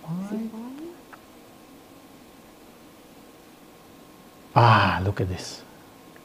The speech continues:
Speaker 2: Take B two.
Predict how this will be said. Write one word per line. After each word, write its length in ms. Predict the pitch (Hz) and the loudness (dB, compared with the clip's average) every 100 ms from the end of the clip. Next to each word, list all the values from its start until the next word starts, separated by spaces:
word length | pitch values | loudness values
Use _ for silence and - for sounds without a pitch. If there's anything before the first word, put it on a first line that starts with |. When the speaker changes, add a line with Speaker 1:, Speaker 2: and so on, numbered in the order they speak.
| - - - - - - - - - - - - - - - | -20 -20 -20 -20 -20 -20 -20 -20 -20 -20 -20 -20 -20 -20 -16
Speaker 2:
Take 380 | - 185 160 - | -8 -4 -4 -6
B 140 | 185 175 | -6 -6
two. 520 | - 202 202 185 - | -6 -4 0 0 -2